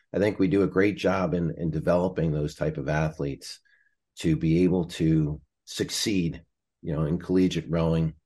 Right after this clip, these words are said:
and even have a future after college, uh, in rowing a-, as part, you know,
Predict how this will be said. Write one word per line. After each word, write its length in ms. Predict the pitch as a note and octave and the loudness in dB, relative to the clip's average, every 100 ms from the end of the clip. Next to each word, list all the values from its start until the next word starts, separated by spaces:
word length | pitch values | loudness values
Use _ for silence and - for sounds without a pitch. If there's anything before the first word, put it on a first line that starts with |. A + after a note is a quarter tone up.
| _ _ _ - | _ _ _ -4
and 80 | F2+ | -2
even 140 | E2 | 0
have 180 | D#2 E2 | 0 0
a 60 | |
future 500 | D#2+ - F2 F2 E2 | -2 0 -2 0 0
after 320 | D#2+ D#2 D#2 D#2 | 2 2 0 -4
college, 640 | - D2 C#2+ C2+ - - _ _ _ _ _ | -2 -2 -2 -6 -12 -18 _ _ _ _ _
uh, 320 | C#2 C2+ C2 B1 | -10 -8 -10 -12
in 160 | D2+ D#2 | -6 -4
rowing 420 | C2 D2 D2+ C#2+ | -2 -2 -2 -4
a-, 240 | A1+ D2 - | -6 -8 -6
as 160 | C2+ | -10
part, 380 | - C#2+ C#2 - - | -6 -4 -4 -6 -12
you 120 | C#2 | -10
know, 220 | C2+ D2 | -10 -12